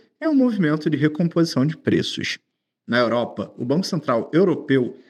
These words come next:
decidiu por manter as taxas de juros inalteradas e, na sequência, em discurso realizado, a presidente da instituição, Christine Lagarde, deixou claro que não vai esperar o Fed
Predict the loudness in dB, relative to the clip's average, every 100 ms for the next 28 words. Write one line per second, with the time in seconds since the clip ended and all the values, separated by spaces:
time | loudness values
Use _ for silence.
0 | _ 0 0 2 0 0 2 2 2 0
1 | -2 -2 -2 -2 0 0 0 0 0 0
2 | 0 -2 -2 0 0 -2 -6 -8 0 0
3 | 2 -2 0 0 0 -2 -6 -10 _ _
4 | 2 2 2 -2 0 0 0 0 0 0
5 | 0 0 0 -2 -4 -6 0 0 2 2
6 | 0 0 0 0 -2 0 -2 0 -2 -2
7 | -2 -4 0 2 2 0 0 -2 -2 -6
8 | -10 _ _ _ -4 -4 -4 -2 0 0
9 | -2 0 2 2 2 0 -2 -2 -4 -2
10 | -2 -2 -4 0 0 0